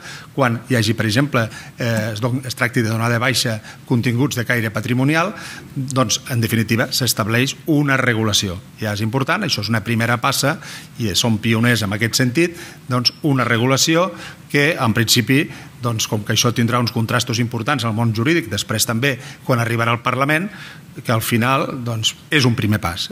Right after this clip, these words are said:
eh? En aquest sentit, eh, i creiem que pot ser útil. A més, la, la, la, la llei, el dret civil, eh, és un dret, en el nostre cas, que, que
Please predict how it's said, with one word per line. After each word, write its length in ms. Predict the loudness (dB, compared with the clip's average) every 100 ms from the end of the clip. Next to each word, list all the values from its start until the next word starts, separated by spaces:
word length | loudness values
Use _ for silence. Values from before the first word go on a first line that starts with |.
| -2
eh? 120 | -2 -2
En 100 | -4
aquest 240 | -2 -2 0
sentit, 480 | 0 2 0 0 -6 -14 -14 -10 2
eh, 160 | 2 4
i 80 | 2
creiem 340 | 4 4 4 2
que 140 | 0 2
pot 220 | 2 2
ser 100 | 2
útil. 240 | 0 0 0
A 40 | 2
més, 140 | 2
la, 140 | 2 0
la, 280 | 0 0 0 -2 -2
la, 220 | 0 0 0 -4 -12 -8
la 200 | 0 2 2
llei, 300 | 2 2 2
el 140 | 2
dret 160 | 2 2
civil, 380 | 2 2 2 0 -4 -10 -14 -12
eh, 200 | -6 -4 0
és 60 | 2
un 160 | 4 4
dret, 280 | 2 2 0
en 100 | 2
el 60 |
nostre 260 | 2 2 0
cas, 260 | 0 0 0
que, 160 | 0 0
que 120 | -2